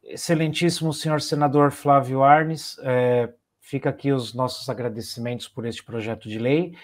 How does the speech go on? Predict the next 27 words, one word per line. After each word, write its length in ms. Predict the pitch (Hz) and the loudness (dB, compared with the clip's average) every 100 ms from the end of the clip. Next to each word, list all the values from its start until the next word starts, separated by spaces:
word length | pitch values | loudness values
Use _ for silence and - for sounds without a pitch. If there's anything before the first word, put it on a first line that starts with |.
| - - _ | -20 -20 _
Ele 300 | 156 135 131 | 0 2 2
já 180 | 120 143 | 2 2
passou 440 | 143 135 - 147 135 | 2 0 0 0 0
por 160 | 131 | -2
algumas 420 | 120 113 123 113 | -4 -4 -10 -10
constituições, 840 | - 120 107 - 117 - 147 165 147 | -12 -12 -12 -8 -8 -6 -2 0 0
ele 120 | 127 | -4
tá 200 | 117 123 | -2 2
aguardando 680 | 123 117 120 107 120 120 113 | 2 2 0 2 0 2 -2
o, 920 | 110 107 110 - 113 110 110 107 120 | -4 -6 -12 -10 -6 -4 -4 -6 -10
o 40 | 120 | -10
parecer 400 | 117 113 - 113 | -8 -6 -6 -8
do 120 | 107 | -8
relator, 520 | 104 107 107 - 175 202 | -8 -8 -6 2 4 4
né, 140 | 160 | 0
pra, 240 | 170 120 | 2 -2
pra 200 | 113 110 | -2 -6
dar 140 | 110 113 | -6 -6
continuidade 880 | - 113 - 113 110 117 110 110 _ _ - - - _ | -6 -10 -8 -6 0 0 0 -6 _ _ -20 -20 -20 _
nas 240 | - 120 107 | -4 -2 -2
discussões. 720 | 107 - 151 - 196 226 226 - _ _ _ | -6 -6 -4 4 6 6 2 -10 _ _ _
E 180 | 175 202 | 4 4
se 200 | 208 214 | 6 2
precisar 880 | 208 202 196 233 165 151 170 185 175 _ _ _ - | 2 2 2 0 2 8 8 8 2 _ _ _ -2
da 580 | 135 147 147 143 143 131 | 6 10 12 10 6 2
nossa 380 | 135 147 143 143 | 2 2 2 -4
presença 1080 | - 139 110 131 139 139 - 135 123 104 | -2 -2 0 0 0 -2 0 2 2 -2